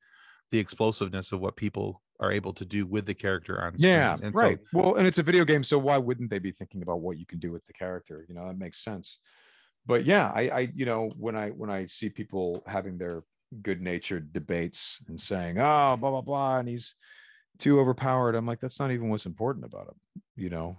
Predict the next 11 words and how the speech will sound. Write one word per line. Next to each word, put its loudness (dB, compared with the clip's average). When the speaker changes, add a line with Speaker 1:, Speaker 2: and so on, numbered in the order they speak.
Speaker 2:
he's, -8
he's -6
a -4
reflection, -6
a -16
shadowy -2
reflection -10
of -14
Luke -10
Skywalker -8
and -8